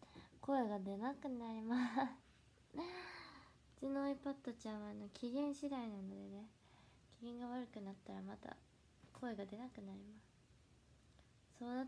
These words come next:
たら次は携帯で配信します。とりあえずこの枠、五時四十五分まで配信をし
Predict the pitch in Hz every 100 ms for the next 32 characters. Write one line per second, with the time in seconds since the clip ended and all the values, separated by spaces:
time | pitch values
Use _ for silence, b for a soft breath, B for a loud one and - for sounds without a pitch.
0 | 262 233 220 - - 208 208 196 - 214
1 | 202 196 202 208 202 190 - 196 - 214
2 | 214 - - - - - - - - -
3 | - - - - - - - - - -
4 | - - - - b b b - - -
5 | 277 277 269 262 254 277 247 247 247 254
6 | - 262 - - - - b b b -
7 | - 247 233 233 247 254 240 254 - -
8 | 247 247 226 - - 277 277 - - -
9 | 240 226 - 220 214 214 220